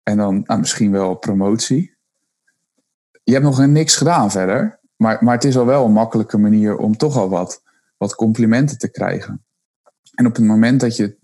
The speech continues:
toegeeft van, "Ja, maar we weten het eigenlijk niet en we moeten het gaan, gaan ontdekken."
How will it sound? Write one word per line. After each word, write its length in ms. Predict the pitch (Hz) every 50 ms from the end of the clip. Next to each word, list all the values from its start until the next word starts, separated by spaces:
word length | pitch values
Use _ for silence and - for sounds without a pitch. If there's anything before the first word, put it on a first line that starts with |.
| _ _
toegeeft 400 | - 135 127 120 - 113 107 -
van, 100 | - 110
"Ja, 100 | 104 104
maar 220 | 104 104 101 95 - -
we 140 | 101 101
weten 320 | - 104 110 131 139 139 123
het 120 | 107 -
eigenlijk 320 | 85 101 98 - - 107 104
niet 120 | 98 -
en 100 | - 104
we 80 | 104 104
moeten 260 | 104 107 - - 107
het 120 | 98 -
gaan, 280 | - 104 98 98 - - _
gaan 260 | - - - 107 104
ontdekken." 640 | 101 98 95 104 131 143 - - - - 151 -